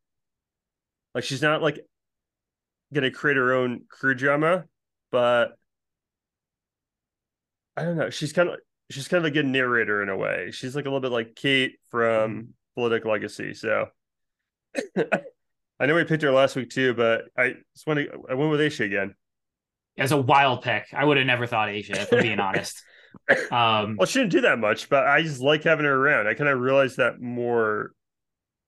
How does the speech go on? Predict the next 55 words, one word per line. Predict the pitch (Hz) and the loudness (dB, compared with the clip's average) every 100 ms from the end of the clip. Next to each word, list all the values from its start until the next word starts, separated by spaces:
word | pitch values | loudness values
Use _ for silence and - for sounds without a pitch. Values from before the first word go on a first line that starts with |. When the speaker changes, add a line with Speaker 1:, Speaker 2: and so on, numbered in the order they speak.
| _ _ _ _ - | _ _ _ _ -10
Speaker 1:
like, | 101 - | -10 -4
last | 123 170 170 - | 0 0 0 -2
week, | 175 170 170 | 0 0 -2
but | 135 | 0
also | 123 131 143 | 0 0 -2
just | 123 120 - | -6 -8 -8
tonight, | 110 101 - | -4 -4 -4
too. | - - | -14 -14
Speaker 2:
I'm | - _ _ _ _ _ _ 160 | -16 _ _ _ _ _ _ 0
not | |
Speaker 1:
Like, | 160 | 2
Speaker 2:
gonna | 151 | 4
Speaker 1:
I | 139 | 4
Speaker 2:
lie, | 120 113 | 2 0
I | |
ki-, | - - | -4 -6
I | 139 | -4
kind | 143 151 | -2 0
of | |
have, | 143 | 0
like, | 135 | -2
a | 123 | -4
voice | 107 110 110 | -4 -6 -6
issue | 123 - 123 | -8 -6 -4
with | 120 | -4
her, | 127 123 123 - | -2 -2 -2 -14
so | - 127 | -12 -10
she's | 117 117 | -8 -6
not | 113 107 | -4 -4
my | 104 | -4
favorite. | 113 107 117 | -4 -2 2
Speaker 1:
Still? | 143 170 226 247 - _ _ _ - | 4 6 4 2 -4 _ _ _ -2
Speaker 2:
Dude, | 131 131 | 2 2
I | 131 123 | 2 2
just | 131 | 2
Speaker 1:
Okay. | 113 | 2
Speaker 2:
can't | 147 135 | 2 0
get | 127 | -4
over | 135 120 120 | -4 -4 -4
it. | 113 | -4
I | 113 131 | -4 -4
don't | 135 131 | -4 -6
know. | 127 123 | -6 -6
It's | 120 120 | -8 -4
like, | 151 160 170 165 | 0 2 4 2
Speaker 1:
<laughs> | 170 165 - - _ _ _ _ _ _ _ _ _ _ _ _ _ | 2 0 -2 -20 _ _ _ _ _ _ _ _ _ _ _ _ _
Speaker 2:
is | - 147 | -10 -6
it, | 190 | -4
like, | 143 - | -6 -8
queen | - 135 156 202 | -4 2 4 6
speak? | 175 - 233 208 202 196 196 170 | 6 4 4 6 4 4 0 0
Or | 131 127 | 0 0
I, | 147 170 - | -2 -4 -2
I | 190 | 0
don't, | 180 | 0